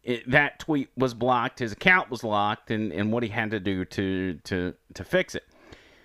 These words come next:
A lot of other people across Twitter started to worry about the impact of the hack. There's a game developer, his name's Mark Kern.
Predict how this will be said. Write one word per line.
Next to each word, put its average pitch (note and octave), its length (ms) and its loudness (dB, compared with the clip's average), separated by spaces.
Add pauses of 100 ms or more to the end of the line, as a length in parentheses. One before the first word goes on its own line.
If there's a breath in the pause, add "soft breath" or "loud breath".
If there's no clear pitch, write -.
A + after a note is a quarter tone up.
(240 soft breath)
A - 40 0
lot C#3+ 240 4
of G#3+ 100 4
other A#3+ 280 6 (100)
people A#3 360 2
across D#3+ 480 2
Twitter A#3 500 4
started E3+ 540 2
to D3 80 4
worry E3+ 260 4
about D3+ 240 2
the - 180 -4
impact D3 460 2
of B2+ 80 2
the A#2 80 0
hack. B2 480 0 (500 soft breath)
There's C3 380 2
a C3+ 80 4
game F3 420 0
developer, C#3+ 540 4
his C3+ 100 -6
name's C3 280 2
Mark D3 420 4
Kern. C3+ 640 2